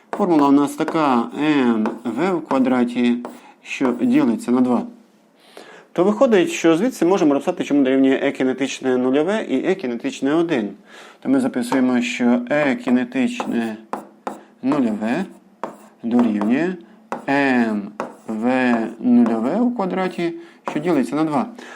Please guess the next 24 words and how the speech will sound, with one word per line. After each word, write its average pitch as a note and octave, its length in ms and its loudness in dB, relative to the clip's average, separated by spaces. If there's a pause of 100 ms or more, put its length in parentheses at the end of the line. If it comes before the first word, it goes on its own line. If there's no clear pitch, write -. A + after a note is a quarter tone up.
(120)
Але B2+ 180 0
оскільки D#3+ 520 2
В D3 160 2
нульове D#3 440 4
у B2 60 2
нас B2 200 0
дорівнює B2 560 2
нулю, F#3 400 2 (560)
то D#3+ 460 4
записуємо, C3+ 720 -2
що A#2+ 220 -6
це C3 460 -2
дорівнює B2+ 760 -2 (180)
нулю. B2 520 0 (600)
Так, E3+ 300 -4
ну, E3 280 2
а B2+ 200 2 (120)
E D3 200 0
кінетичне C3+ 540 -2
один, G#3+ 400 0 (400)
кінетична B2 400 -4
енергія B2 420 0
на A#2+ 240 0
висоті A#2+ 600 -2